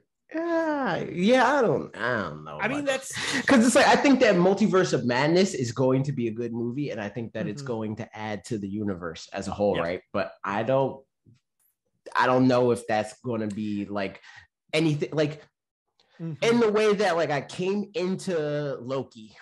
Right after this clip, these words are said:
Speaker 1: right? Not really
Speaker 2: Mm-hmm.
Speaker 1: caring that much about Loki, and I came out of it caring more about Loki
Speaker 2: Yep.
Speaker 1: as a character. I don't
Speaker 2: Totally.
Speaker 1: know if that's gonna happen with Doctor Strange.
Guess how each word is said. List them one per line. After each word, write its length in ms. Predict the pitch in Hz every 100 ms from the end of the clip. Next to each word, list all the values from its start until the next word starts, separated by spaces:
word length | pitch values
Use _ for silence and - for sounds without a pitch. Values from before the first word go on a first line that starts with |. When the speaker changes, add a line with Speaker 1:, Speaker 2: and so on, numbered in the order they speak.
| 131
Speaker 1:
right? 340 | 123 131 139
Not 220 | 139 131
really 160 | 147 151
Speaker 2:
Mm-hmm. 100 | 151
Speaker 1:
caring 240 | 139 151
that 120 | 139 135
much 180 | 139
about 280 | 139 127 123
Loki, 340 | 131 143 165 123
and 80 |
I 80 | 104
came 320 | 95 147 131 -
out 140 | 123 127
of 80 | 135
it 140 | 147
caring 280 | - 127 117
more 220 | 113 117
about 320 | 113 113 104
Loki 480 | 110 117 - 151 - _
Speaker 2:
Yep. 180 | 151 147
Speaker 1:
as 80 | 117
a 60 | 117
character. 720 | - 123 147 147 196 202 202 - -
I 80 | 139
don't 220 | 170 -
Speaker 2:
Totally. 320 | 147 120 131 - -
Speaker 1:
know 240 | 143 160
if 140 | 151
that's 200 | 151 139
gonna 200 | 143 139
happen 320 | 123 127 139 120
with 180 | 101
Doctor 320 | 92 82 - 85
Strange. 360 | - 95 76